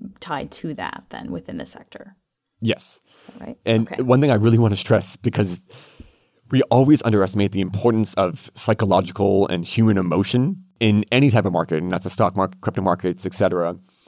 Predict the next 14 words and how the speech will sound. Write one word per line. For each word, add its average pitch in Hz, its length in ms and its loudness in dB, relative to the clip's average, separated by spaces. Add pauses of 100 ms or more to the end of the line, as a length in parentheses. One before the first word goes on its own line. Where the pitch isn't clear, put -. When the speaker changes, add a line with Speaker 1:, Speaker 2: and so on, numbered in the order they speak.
(460)
Speaker 2:
Everything 196 320 6
is 156 100 4
so 135 260 4
easy 113 240 4
to 110 60 4
believe 95 540 -2 (160)
and 92 380 -2
get 101 140 0
excited 95 320 -2
about 98 220 2
when 104 100 2
it's 87 100 -4
going 98 260 0
up, - 240 -2